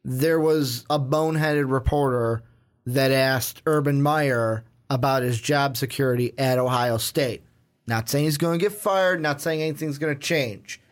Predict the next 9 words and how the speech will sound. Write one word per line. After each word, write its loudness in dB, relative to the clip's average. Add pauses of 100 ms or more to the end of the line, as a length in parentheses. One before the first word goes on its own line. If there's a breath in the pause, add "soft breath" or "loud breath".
(760)
But 2
if, -4 (640)
if 0
Ohio 2
State -2
does 0
the -2
boneheaded 0
move 0